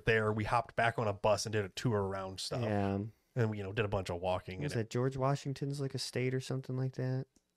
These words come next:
Speaker 1: we went to George Washington's plantation. We went
Speaker 2: Plantation.
Speaker 1: to the, uh, oh, what muse-, the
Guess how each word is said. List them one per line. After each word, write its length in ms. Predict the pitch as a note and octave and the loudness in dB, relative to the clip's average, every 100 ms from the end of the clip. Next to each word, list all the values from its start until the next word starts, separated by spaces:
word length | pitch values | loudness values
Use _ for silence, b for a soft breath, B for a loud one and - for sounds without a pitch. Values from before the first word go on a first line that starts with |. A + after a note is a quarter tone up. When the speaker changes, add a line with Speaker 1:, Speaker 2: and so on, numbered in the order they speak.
| - - | -6 4
Speaker 1:
we 120 | C#3+ | 6
went 160 | D3 | 8
to 260 | C3+ A#2 A2+ A#2 | 8 8 6 6
George 220 | B2+ A#2+ | 6 8
Washington's 540 | A#2+ A#2+ B2+ B2 A#2 | 6 6 4 0 0
plantation. 840 | - A#2+ G#2+ A2+ G#2+ G#2 A#2 G#2+ G#2+ | 0 0 0 0 0 0 2 2 0
We 80 | G2+ G#2 | -2 0
went 160 | A2+ | 0
Speaker 2:
Plantation. 120 | G#2+ C#2+ | 0 -2
Speaker 1:
to 460 | A#2 A2+ G#2+ G2+ | 0 2 0 -2
the, 360 | G2+ G2+ F#2 F2+ - | -6 -8 -8 -12 -8
uh, 300 | G#2+ G2 F2+ - _ _ _ _ _ _ - | -6 -4 -4 -8 _ _ _ _ _ _ -10
oh, 140 | A2+ G#2+ | -6 -2
what 200 | A2+ G2+ | -2 -2
muse-, 220 | G2 G2 | -6 -6
the 240 | G2+ F#2+ | -4 -6